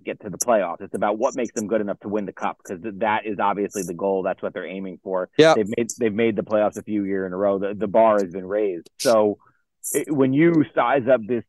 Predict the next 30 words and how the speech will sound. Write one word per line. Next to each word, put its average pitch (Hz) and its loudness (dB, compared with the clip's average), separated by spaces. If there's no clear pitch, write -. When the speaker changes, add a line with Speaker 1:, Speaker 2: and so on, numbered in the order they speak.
Speaker 1:
team, 123 -2
I 92 -4
mean, 104 -4
to, 139 0
to 120 -6
see 143 2
them 127 2
as 104 0
a 110 -2
legitimate 104 -4
team 110 -4
that 95 -6
can 98 -6
win 104 -2
the 98 -2
whole 104 0
thing? 104 -4
I 85 -8
mean, 101 -4
are 110 4
there 123 0
concerns? 110 -6
Are 101 0
there 107 0
areas 101 0
where 101 -8
you 98 -14
feel 110 -2
like, 101 0
"Okay, 104 0